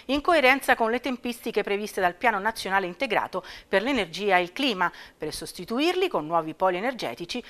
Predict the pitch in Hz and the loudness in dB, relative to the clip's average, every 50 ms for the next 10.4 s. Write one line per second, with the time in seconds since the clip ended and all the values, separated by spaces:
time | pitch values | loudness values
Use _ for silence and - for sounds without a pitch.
0 | - - _ - 320 311 - - 320 - 320 285 - 240 220 254 247 208 - 208 | -20 -14 _ -4 -4 -2 -2 -4 -4 -2 -2 -2 -2 0 0 0 0 0 0 0
1 | 185 185 190 - 196 - - - 202 202 - 202 180 185 190 208 233 269 247 208 | 0 0 2 0 -2 -2 0 -4 -4 -4 -4 -6 -6 -4 -2 2 6 8 8 6
2 | 175 190 185 185 180 - - - _ - 170 - - 202 196 190 190 - 180 170 | 6 2 -4 -4 -6 -6 -20 -20 _ -16 -16 -6 2 4 4 4 4 0 -4 -2
3 | 175 165 - - 302 339 359 349 330 330 - - - _ - 247 262 254 - 196 | -2 -2 0 0 -2 0 2 2 2 2 0 -2 -14 _ -4 -2 -2 -2 -2 -4
4 | 202 202 202 - 220 220 240 294 254 208 - - - 202 185 - - - - - | -4 -4 0 2 2 4 6 6 6 6 4 0 -2 -2 -2 -4 -6 -16 -8 -4
5 | 233 233 - - 285 311 349 339 - 349 349 370 349 349 - 185 180 180 185 190 | -4 -4 -2 0 0 0 0 2 2 0 0 0 -4 -6 -6 -2 2 2 2 2
6 | 208 - - 262 220 185 - - 262 269 - 254 208 220 233 220 - 190 202 208 | 2 -4 0 2 2 2 2 0 -6 -4 0 0 0 0 0 -2 -2 -4 -4 -2
7 | - - - - - 160 113 135 180 190 - - - - - 220 240 294 330 - | -4 -6 -6 0 0 0 0 0 -4 -6 -8 -10 -14 -4 -2 0 2 2 0 2
8 | - 285 269 269 240 208 196 - - 320 - 220 185 196 214 208 - - 202 196 | 2 4 4 4 4 2 0 -2 -4 -4 -2 -2 0 0 -2 -2 -2 -4 -4 -4
9 | - 277 247 - - 147 151 208 233 208 143 - - 214 220 - 214 - 294 294 | -4 -8 -8 -4 -4 -4 -2 0 2 0 0 0 -2 -8 -4 -4 -2 2 2 2
10 | 269 233 123 120 131 110 - | 2 2 0 -2 -4 -12 -16